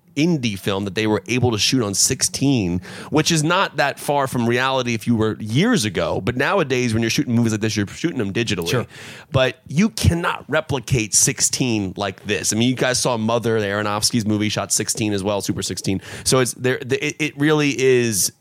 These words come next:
Speaker 1: um, an immersive tool that puts you in. You can almost taste and smell the environment, and that's not really. That's something that,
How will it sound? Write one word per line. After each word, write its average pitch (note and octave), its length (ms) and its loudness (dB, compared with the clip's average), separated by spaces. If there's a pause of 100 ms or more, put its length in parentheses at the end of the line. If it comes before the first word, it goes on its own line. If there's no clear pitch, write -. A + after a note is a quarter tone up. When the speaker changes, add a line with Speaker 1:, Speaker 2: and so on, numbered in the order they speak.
Speaker 1:
um, G#2 520 0 (120)
an A2+ 80 2
immersive G#2+ 680 2
tool G2 520 2 (260)
that G2+ 280 -2
puts - 360 4
you C3+ 260 2
in. A#2+ 200 0 (220)
You C3+ 100 2
can F3 160 4
almost D#3+ 420 2
taste E3 540 2
and A#2 120 0
smell B2 440 2
the A2+ 140 0
environment, G#2+ 680 0 (300)
and A#2 260 0
that's B2+ 300 0
not C#3+ 140 0
really. C3 360 2 (320)
That's C#3+ 160 0
something D#3+ 260 4
that, C3+ 100 -2